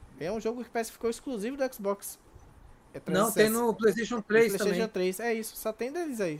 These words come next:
Speaker 1: né, nessa geração. Não saiu mais pra nenhum.
Speaker 2: Ah, no Switch tem.
Speaker 1: O Switch,
Speaker 2: Não.
Speaker 1: não, o Switch é um outro.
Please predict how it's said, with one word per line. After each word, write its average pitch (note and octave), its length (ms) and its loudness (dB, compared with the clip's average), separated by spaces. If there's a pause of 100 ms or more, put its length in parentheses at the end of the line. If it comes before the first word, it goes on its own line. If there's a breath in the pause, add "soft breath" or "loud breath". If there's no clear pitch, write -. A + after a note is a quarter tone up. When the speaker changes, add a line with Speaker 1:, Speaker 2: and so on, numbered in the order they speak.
Speaker 1:
né, D3+ 160 -4
nessa D3+ 320 -6
geração. C#3 500 -6
Não F3+ 140 -10
saiu A3+ 240 -4
mais A#3 160 -6
pra C#4 120 -4
nenhum. F4+ 260 -6 (880)
Speaker 2:
Ah, C4 140 4
no G#3+ 100 2
Switch C#4+ 440 2
tem. F3 280 2 (140)
Speaker 1:
O D#3+ 60 -12
Switch, G#3 300 -2
Speaker 2:
Não. D#3+ 140 0
Speaker 1:
não, E3+ 200 0
o E3 40 -10
Switch G#3+ 240 -2
é C#4 60 0
um A#3+ 160 0
outro. G3 380 4